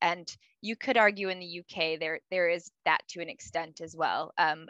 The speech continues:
it's just not quite as polarized, I think, um, as, as it is over there. But yeah, I, um, I, I think one of the things that I, I think the U S,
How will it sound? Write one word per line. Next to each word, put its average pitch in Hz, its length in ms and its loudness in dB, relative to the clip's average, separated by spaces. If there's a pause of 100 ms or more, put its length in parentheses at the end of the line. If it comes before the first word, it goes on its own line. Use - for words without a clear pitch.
it's - 260 -4
just 202 280 0
not 180 240 2
quite 170 760 0
as 165 280 2
polarized, 156 800 -6
I - 200 -4
think, - 280 -10 (100)
um, 160 460 -2
as, 165 180 0
as 165 200 -4
it 165 100 -4
is 160 140 -4
over 160 180 -6
there. 143 320 -2 (800)
But 285 220 8
yeah, 311 360 6
I, 240 200 4
um, 233 400 4 (340)
I, 214 380 4 (580)
I 240 200 2
think 285 280 -4 (460)
one 226 340 0
of 247 140 -2
the 247 80 0
things 196 500 -4
that 175 140 2
I, 165 360 4 (140)
I - 80 -10
think 170 160 -16
the 180 80 -12
U 190 260 -2
S, - 440 4